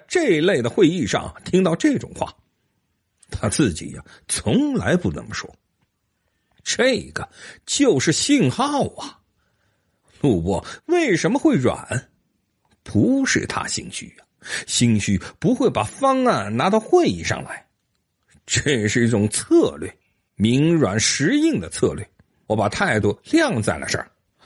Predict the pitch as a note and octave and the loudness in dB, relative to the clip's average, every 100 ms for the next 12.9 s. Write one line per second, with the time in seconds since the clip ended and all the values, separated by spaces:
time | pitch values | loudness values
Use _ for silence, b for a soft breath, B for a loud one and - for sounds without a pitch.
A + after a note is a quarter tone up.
0 | - G#2 B B B F3+ G3 G3+ G2+ A#2 | -8 -8 B B B 0 0 2 0 -2
1 | - - - - C3 A#2 A#2+ G#2+ F#2 A#3 | -4 -12 -6 2 2 2 0 0 0 -2
2 | A3+ - _ _ _ _ _ _ _ _ | -2 -6 _ _ _ _ _ _ _ _
3 | _ _ - - - D#4+ D#4 F2 D2+ - | _ _ -18 -8 -4 0 0 -2 -8 -12
4 | B - C#3+ C3+ E3 E3 B2+ A#2 B2+ D3 | B -2 2 4 4 4 4 2 2 0
5 | D3+ C#3 B2 G2+ - D#4 D4 - F2+ - | 0 0 -2 0 2 4 2 0 -2 -4
6 | - - _ _ _ _ _ _ - G#2+ | -10 -14 _ _ _ _ _ _ -6 -2
7 | G#2+ A2 B2 A2 A#2 A2 - D#4+ D#3 B2 | 0 2 4 2 2 0 2 2 4 2
8 | G3+ E4+ - - - - D#4+ D4 - - | 0 0 0 -2 -8 -2 0 0 -2 -8
9 | C#2 B B - - G#2+ B2 B2+ A2+ - | -12 B B -6 -2 2 2 2 0 2
10 | C3+ C3 C#3 - - C#3 D3+ B3+ D#4 C#4 | 2 4 0 -2 -4 -2 0 2 2 0
11 | - - D#4 - - C4 D#4 _ _ _ | -2 0 2 2 0 0 0 _ _ _
12 | _ _ _ _ - - D4+ D#4+ | _ _ _ _ -6 -2 2 2